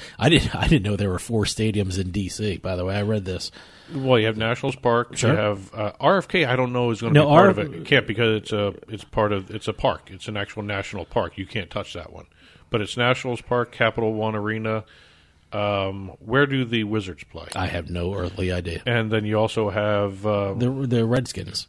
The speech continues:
Speaker 2: and the Redskins. They
Speaker 1: So
Speaker 2: play in FedEx Field. So, uh,
Speaker 1: Hey.
Speaker 2: you have four. You have four different places that are gonna have the sports book.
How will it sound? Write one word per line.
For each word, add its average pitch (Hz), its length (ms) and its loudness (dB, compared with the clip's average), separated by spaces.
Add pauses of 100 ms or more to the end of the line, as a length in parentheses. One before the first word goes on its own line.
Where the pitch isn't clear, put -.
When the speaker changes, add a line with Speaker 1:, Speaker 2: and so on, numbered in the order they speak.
Speaker 2:
and 117 120 -8
the 117 60 0
Redskins. - 480 -2 (240)
They 120 100 2
Speaker 1:
So - 40 2
Speaker 2:
play 123 180 4
in 110 80 -2
FedEx 107 320 0
Field. 104 280 -6 (1000)
So, 110 340 4
uh, 107 120 6
Speaker 1:
Hey. 110 80 2
Speaker 2:
you 117 60 2
have 113 160 0
four. 139 320 4
You 107 100 0
have 101 140 0
four 131 240 0
different 131 300 -2
places 117 340 -2
that 107 60 2
are 104 40 4
gonna 101 220 -2
have 98 380 -4
the - 60 -16
sports - 300 -2
book. 107 180 -4